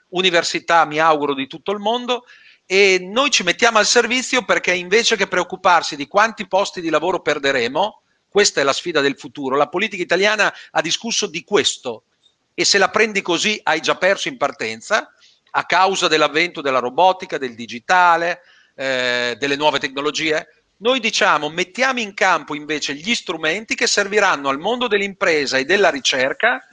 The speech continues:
per far sì che ogni posto di lavoro che si perderà verrà sostituito. Il settanta per cento dei nostri nipoti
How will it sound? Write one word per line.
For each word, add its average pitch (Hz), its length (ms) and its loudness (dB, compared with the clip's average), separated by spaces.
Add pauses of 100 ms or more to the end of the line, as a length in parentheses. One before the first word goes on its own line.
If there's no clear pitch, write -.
(260)
per 202 160 0
far 233 160 2
sì 247 160 2
che 190 140 0
ogni 175 160 -2
posto 233 320 2
di 185 40 0
lavoro 196 260 4
che 185 100 -4
si 165 160 -6
perderà 220 520 2 (360)
verrà 170 260 2
sostituito. 208 600 -6
Il 143 80 -6
settanta 220 420 -2
per 185 160 -4
cento 214 260 -6
dei 180 80 -2
nostri 175 300 -6
nipoti 151 560 -12